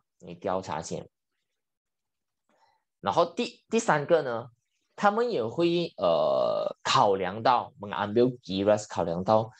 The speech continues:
一些 petunjuk arah 啦，哎，就是我们讲，呃，petunjuk arah 我们也叫做指南呐，哎，方向指南呐，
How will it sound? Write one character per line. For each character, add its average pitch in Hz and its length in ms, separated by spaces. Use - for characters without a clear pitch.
一 147 80
些 147 100
petunjuk 120 840
arah 98 420
啦， 95 200
哎， 90 180
就 110 120
是 113 140
我 107 60
们 92 180
讲， 82 280
呃， - 340
petunjuk 139 440
arah 117 300
我 95 80
们 85 100
也 82 140
叫 95 160
做 98 240
指 87 300
南 73 260
呐， 101 160
哎， 95 100
方 131 260
向 147 260
指 87 260
南 82 220
呐， 110 220